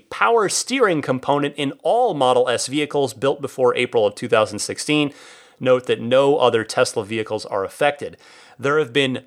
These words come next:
no injuries or accidents due to this component, despite accumulating more than a billion miles of driving. To be clear, this recall does not apply to any Model X or Model three vehicles,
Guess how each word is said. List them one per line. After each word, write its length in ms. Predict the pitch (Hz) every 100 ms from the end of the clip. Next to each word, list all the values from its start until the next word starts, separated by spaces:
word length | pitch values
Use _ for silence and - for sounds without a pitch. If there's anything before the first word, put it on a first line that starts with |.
| _
no 360 | 117 117 143 220
injuries 580 | 165 127 123 127 160 - _ -
or 200 | 165 156
accidents 580 | 160 - 123 101 120
due 160 | - 123
to 100 | 123
this 160 | 117 -
component, 520 | 110 - 151 143 135 - _ _
despite 420 | 139 - 147 143
accumulating 720 | 120 - - 156 151 143 131 127
more 200 | 123 127
than 100 | 117
a 60 | 107
billion 580 | 104 147 165 175 143
miles 440 | 127 131 127 123 120
of 120 | 104
driving. 520 | - 165 175 98 - -
To 100 | 127
be 100 | 120
clear, 460 | - 214 208 151 - - -
this 180 | 147 127
recall 560 | 156 196 175 160 127
does 320 | 113 156 156
not 260 | 135 151 226
apply 360 | 247 - 139 131
to 180 | 139 151
any 160 | 190
Model 320 | 180 139 139 135
X 260 | 160 - -
or 140 | 139
Model 260 | 131 123 113
three 360 | - 170 226
vehicles, 520 | 190 196 175 165 151